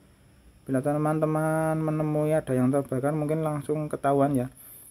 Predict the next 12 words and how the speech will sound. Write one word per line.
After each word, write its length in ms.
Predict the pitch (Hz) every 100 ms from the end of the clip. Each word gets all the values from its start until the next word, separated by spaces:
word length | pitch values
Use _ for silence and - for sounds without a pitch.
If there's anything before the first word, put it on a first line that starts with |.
| - _
Untuk 160 | 147 139
di 80 | 123
sini 240 | 139 156
tidak 240 | 151 131
ada 160 | - 127
yang 160 | 127 127
terbakar. 720 | 123 - 135 123 117 117 120
Langsung 320 | 151 139 143
saja 240 | 139 156
ini 80 | 160
kita 240 | 165 - 147
congkel. 400 | 143 143 139